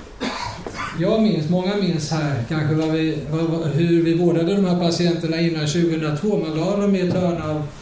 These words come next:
intensivvårdsavdelningen och väntade. Det var ingen särskilt intresse, ingen aktivitet kring patienterna. Det förändrades ju dramatiskt i och med att de här studierna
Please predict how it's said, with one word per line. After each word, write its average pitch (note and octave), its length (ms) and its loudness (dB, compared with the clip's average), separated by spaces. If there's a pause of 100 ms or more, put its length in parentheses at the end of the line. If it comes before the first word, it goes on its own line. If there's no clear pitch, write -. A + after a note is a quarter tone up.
(600)
intensivvårdsavdelningen D#3 1300 2
och D3 300 0
väntade. D#3 840 0 (400)
Det D3 60 -6
var D#3+ 100 0
ingen F3+ 280 2
särskilt F#3+ 760 -2
intresse, F3+ 800 0
ingen D#3 320 -2
aktivitet D3+ 680 -2
kring G#3+ 140 -2
patienterna. B2+ 760 -6 (280)
Det G3 140 0
förändrades E3+ 560 0
ju D3+ 100 -2
dramatiskt E3 840 0
i D3+ 80 -2
och D3 120 -2
med C3+ 160 -2
att - 60 -6
de C3 120 -2
här F3+ 220 0
studierna C#3 440 -4